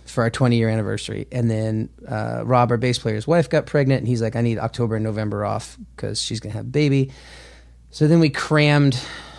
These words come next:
six weeks into August and September. And now with things coming, like, "Oh, yeah, we wanna go back to Europe," 'cause we went to Europe and we did the West Coast.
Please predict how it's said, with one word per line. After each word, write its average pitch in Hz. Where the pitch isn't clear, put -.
six -
weeks 139
into 123
August 117
and 117
September. 107
And 113
now 135
with 143
things 131
coming, 135
like, 123
"Oh, 156
yeah, 160
we 147
wanna 143
go 127
back 123
to 123
Europe," 170
'cause 139
we 135
went 143
to 127
Europe 139
and 127
we 123
did 113
the 110
West 110
Coast. -